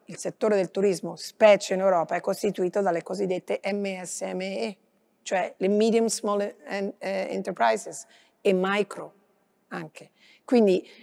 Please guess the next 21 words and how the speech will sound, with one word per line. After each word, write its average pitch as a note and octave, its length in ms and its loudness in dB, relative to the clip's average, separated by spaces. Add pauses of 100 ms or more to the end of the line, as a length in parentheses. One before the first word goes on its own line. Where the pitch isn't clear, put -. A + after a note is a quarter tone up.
(140)
eh, C4 320 -18
tutte B3+ 420 4
le A3 120 6
professioni A#3+ 800 0
che G#3+ 120 0
erano G3 260 0
nate G3 460 0
nel G3 160 -4
periodo G3 300 -4
più - 140 -18
florido F#3+ 640 0
del F3+ 220 -8
turismo, F3+ 500 -2
no? G3 120 -2
La F#3+ 100 2
diversificazione F#3 960 -4
che E3+ 140 -4
c'era G3+ 300 0
a - 20 -4
livello F#3 260 0
occupazionale, F#3+ 880 -4